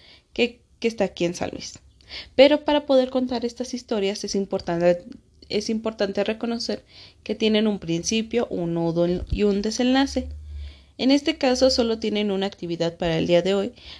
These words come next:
la cual dice: "Rodea con rojo la parte que corresponde al principio de la leyenda,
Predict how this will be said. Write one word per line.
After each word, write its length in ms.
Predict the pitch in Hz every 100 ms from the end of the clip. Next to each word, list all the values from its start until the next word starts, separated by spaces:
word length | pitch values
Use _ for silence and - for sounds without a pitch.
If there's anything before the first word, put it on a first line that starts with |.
| -
la 160 | 208 214
cual 200 | 208 208
dice: 300 | 202 - -
"Rodea 480 | 190 214 233 240 254
con 220 | 269 269
rojo 280 | 254 220 196
la 180 | 185 -
parte 280 | 180 208
que 140 | 208 220
corresponde 600 | 226 202 196 - 185 185
al 120 | 185
principio 560 | 185 190 180 165 175 170
de 100 | 170
la 120 | 170
leyenda, 500 | 175 202 220 220